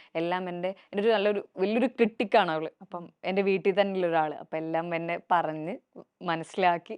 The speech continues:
Speaker 1: സംസാരിച്ച്, ആഹ്, it's okay എന്നുള്ളൊരു ഇതിലേക്ക് എത്തുന്ന, ആഹ്, എത്തി-, എത്തിച്ച
Speaker 2: ഉം.
Speaker 1: എൻ്റെ ആ ഒരു പേഴ്സൺ എന്ന് വെച്ചാ എൻ്റെ ചേച്ചിയാണ് എപ്പോഴും.
Speaker 2: നിങ്ങളുടെ തമ്മിലുള്ള ഒരു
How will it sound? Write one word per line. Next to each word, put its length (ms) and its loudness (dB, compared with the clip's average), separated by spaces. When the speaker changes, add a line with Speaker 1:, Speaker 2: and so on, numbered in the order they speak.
Speaker 1:
സംസാരിച്ച്, 800 -4
ആഹ്, 180 2
it's 220 -4
okay 400 2
എന്നുള്ളൊരു 520 -2
ഇതിലേക്ക് 460 -4
എത്തുന്ന, 360 -8
ആഹ്, 280 -12
എത്തി-, 460 0
എത്തിച്ച 400 2
Speaker 2:
ഉം. 80 8
Speaker 1:
എൻ്റെ 260 4
ആ 120 6
ഒരു 260 0
പേഴ്സൺ 380 0
എന്ന് 120 -4
വെച്ചാ 220 -4
എൻ്റെ 240 -4
ചേച്ചിയാണ് 580 -6
എപ്പോഴും. 400 -12
Speaker 2:
നിങ്ങളുടെ 420 -6
തമ്മിലുള്ള 460 -8
ഒരു 180 -6